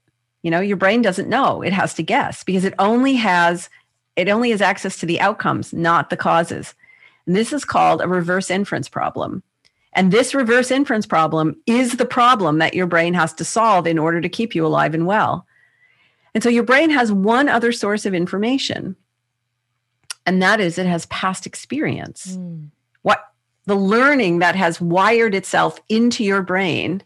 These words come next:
Speaker 1: during development and throughout your whole life. So your brain can, figuratively speaking, ask itself, "Well, the last time I was in this situation and my body was in this state,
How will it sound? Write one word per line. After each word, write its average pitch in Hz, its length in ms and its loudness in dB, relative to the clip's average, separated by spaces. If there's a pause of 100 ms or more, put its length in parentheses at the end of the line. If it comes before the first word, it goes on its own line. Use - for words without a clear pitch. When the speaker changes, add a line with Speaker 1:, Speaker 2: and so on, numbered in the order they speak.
(500)
Speaker 1:
during 170 300 0
development 185 640 0
and 170 160 -2
throughout 170 320 0
your 175 120 -4
whole 165 200 0
life. - 540 -2 (500)
So - 140 -2
your 190 160 0
brain 226 400 2
can, 175 460 0 (120)
figuratively 185 840 0
speaking, 165 720 -2
ask 226 360 0
itself, 151 480 -2
"Well, 190 180 0
the 208 100 -2
last 277 380 0
time 165 260 0
I 151 140 0
was 180 220 -2
in 175 100 0
this 233 180 -2
situation 160 840 -2
and 165 180 0
my 165 120 2
body 175 320 2
was 180 120 -4
in 165 120 0
this 190 160 -2
state, - 560 -4